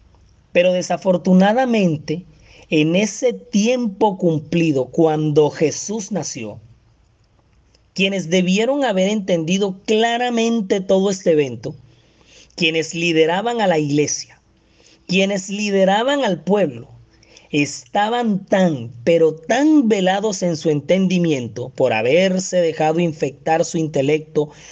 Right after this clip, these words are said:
por el mercantilismo, la corrupción y sus intereses personales.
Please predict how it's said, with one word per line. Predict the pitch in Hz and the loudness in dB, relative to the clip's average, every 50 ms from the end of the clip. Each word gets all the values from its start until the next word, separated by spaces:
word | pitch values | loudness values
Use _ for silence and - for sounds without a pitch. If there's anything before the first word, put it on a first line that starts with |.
| - - _ | -20 -8 _
por | - 151 151 | 2 2 2
el | 147 147 147 | 2 2 0
mercantilismo, | 147 143 139 135 139 - 139 135 123 - 143 127 143 170 175 151 156 160 151 147 147 | 0 -2 -4 -4 -4 -4 -4 -4 -4 -4 -2 0 0 0 0 0 -4 -6 -6 -4 -2
la | 147 139 131 | -2 -2 -2
corrupción | - 143 131 127 127 120 - - - 170 160 165 180 - | -2 -4 -2 -2 -4 -6 -8 -6 -4 -2 -2 -2 -2 -4
y | 214 196 185 | -4 -4 -4
sus | - 185 151 - | -4 -6 -8 -6
intereses | 175 165 147 156 156 143 151 180 196 190 - 190 185 - | -6 -6 -4 -2 0 2 2 2 0 -2 -6 -8 -10 -10
personales. | - _ - 196 208 190 190 190 170 156 131 117 117 120 147 156 - | -10 _ -2 -2 -2 -2 -6 -8 -6 -6 -6 -6 -8 -8 -10 -10 -12